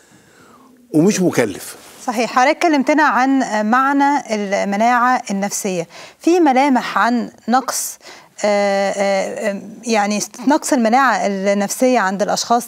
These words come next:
Speaker 2: إزاي ممكن
Speaker 1: تمام.
Speaker 2: أعرف أنا عندي مناعة شخص، آه، نفسية كويسة ولا بعافية شوية؟
Speaker 1: هبدأ أقول لك بعافية، تركيزي ابتدى يقل.
Speaker 2: مم.
Speaker 1: تركيزي وأنا بتكلم مع الناس ابتدى مش مظبوط. كلامي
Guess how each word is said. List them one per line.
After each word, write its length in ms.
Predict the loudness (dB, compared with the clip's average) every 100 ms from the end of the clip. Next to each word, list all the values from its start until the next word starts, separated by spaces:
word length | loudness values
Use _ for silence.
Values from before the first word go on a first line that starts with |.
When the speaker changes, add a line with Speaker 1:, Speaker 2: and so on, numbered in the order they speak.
| -8
Speaker 2:
إزاي 300 | -8 0 2
ممكن 220 | 2 2 2
Speaker 1:
تمام. 40 | 4
Speaker 2:
أعرف 240 | 2 0
أنا 180 | 0 0 0 -2
عندي 420 | -2 0 0 0 0
مناعة 580 | 2 2 2 2 0
شخص، 320 | -2 -2 -4 -2
آه، 240 | -2 -2 -6 -12 -6
نفسية 300 | 0 2 2
كويسة 560 | 2 2 4 4 4
ولا 440 | 6 6 4 2 -2 -16 -2
بعافية 360 | 2 2 0 -6
شوية؟ 260 | -6 -12 _ -6
Speaker 1:
هبدأ 320 | -4 -2 -2
أقول 220 | 2 2 2
لك 80 |
بعافية، 560 | -2 -2 -4 -4 -6 -6 _ -6
تركيزي 420 | -4 -2 -2 -2
ابتدى 240 | 0 2 2
يقل. 220 | -2 -6 -12 _ _ _ _ _ _ _ _
Speaker 2:
مم. 180 | -6 -6 -8 _ _ _ _ _ _ _ _ _ -20
Speaker 1:
تركيزي 380 | -8 -4 2 2
وأنا 120 | 2
بتكلم 340 | 0 0 0
مع 120 | 0 0
الناس 320 | 0 -2 -6
ابتدى 380 | -2 -2 0 -4 _ -10
مش 300 | -6 -4 -2
مظبوط. 600 | -4 -4 -4 -6 -8 -20 _ _ _ _ -20 -20 -20 -20 _ _ _ _ 0
كلامي 500 | 2 4 4 2 -2